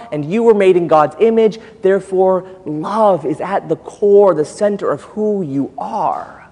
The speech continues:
And so all this talk of judgment is not to scare us, but to help us move closer in to that image, that true essence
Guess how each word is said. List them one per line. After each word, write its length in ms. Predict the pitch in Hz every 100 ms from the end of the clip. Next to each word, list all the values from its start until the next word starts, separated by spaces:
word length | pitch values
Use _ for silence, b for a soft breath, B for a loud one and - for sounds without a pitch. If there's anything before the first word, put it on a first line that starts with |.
| _ _ _ _ _ _ _ _ _ _ _ _ _ _ -
And 80 | 185
so 60 |
all 220 | 214 247
this 140 | 226 214
talk 320 | - 240 226
of 220 | 175 147
judgment 600 | 214 226 220 202 170 156 B B
is 100 | 175
not 260 | 180 220 240
to 100 | 196
scare 600 | - - - 233 247 233
us, 380 | 185 147 - - B B B
but 160 | 180
to 140 | - 190
help 460 | 165 226 220 -
us 560 | - 143 - - - - b b
move 420 | 170 190 202 180
closer 680 | - - 214 220 202 - 202 -
in 360 | 180 185 180 151 B B
to 260 | - 196 180
that 220 | 165 165 -
image, 680 | 170 160 131 139 135 - - _ _ _ _ _ _ _ _ _ _ _ _
that 200 | 156 -
true 600 | - - 220 214 208 196 - - _ _ _ _ -
essence 540 | 196 196 - 147 -